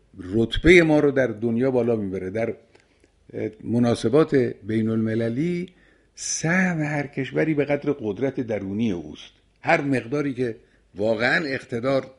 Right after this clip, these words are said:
داشته باشه در درون، سهمش از مجموعهٔ مناسبات بین المللی به همون نسبت بالاست.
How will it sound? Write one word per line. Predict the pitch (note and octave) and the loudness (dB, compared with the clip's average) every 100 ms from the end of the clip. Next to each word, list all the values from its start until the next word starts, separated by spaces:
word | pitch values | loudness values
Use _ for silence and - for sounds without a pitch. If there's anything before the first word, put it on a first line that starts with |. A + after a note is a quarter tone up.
| _ | _
داشته | A#2 A2 A#2+ | -6 -4 -4
باشه | A2+ G#2+ A2+ | -6 -6 -6
در | A#2 | -6
درون، | A#2+ B2 D#3+ F3+ - _ - _ | -4 -4 -6 -8 -12 _ -20 _
سهمش | - G#3 F#3 E3 D3 B2 | -2 0 0 0 -4 -4
از | C3 B2+ - _ _ _ _ _ - | -6 -6 -10 _ _ _ _ _ -4
مجموعهٔ | F#2+ B2+ A2 A2+ C3+ D3+ E3+ D3+ A#2 G#2+ | 2 2 2 -2 -2 2 2 2 -2 -4
مناسبات | A#2 A#2 - A#2 A#2 | 0 0 -2 -4 -4
بین | A#2+ A#2+ | -4 -4
المللی | A#2+ B2+ C#3 E3+ | -4 -4 -4 -2
به | E3+ | -2
همون | D#3+ E3 C#3+ | -2 -2 -4
نسبت | - D3 B2+ | 2 2 2
بالاست. | A2 G#2+ G2+ - - | -2 0 0 -4 -8